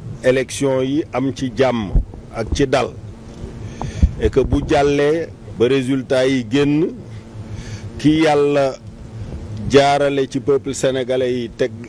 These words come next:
réew mi ci loxoom, inauguré Sénégal boo xam ni jàmm ak dal ak stabilité ak kaaraange dana fi mag.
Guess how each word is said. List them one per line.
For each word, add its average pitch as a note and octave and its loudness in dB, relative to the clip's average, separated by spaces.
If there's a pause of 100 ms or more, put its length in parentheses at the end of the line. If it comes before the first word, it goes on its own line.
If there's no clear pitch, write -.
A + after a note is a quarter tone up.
(160)
réew C3 4
mi C3 2
ci C3 0
loxoom, B2+ 0 (720)
inauguré C#3+ 2 (540)
Sénégal C3+ 2 (140)
boo B2+ 2
xam B2+ -2
ni D3 -2 (640)
jàmm C#3+ 4 (200)
ak B2 0 (140)
dal C#3+ 2 (260)
ak B2+ -2
stabilité C3+ 2 (720)
ak C#3 4 (140)
kaaraange C#3 2 (600)
dana B2+ 2
fi - -4
mag. A2+ -4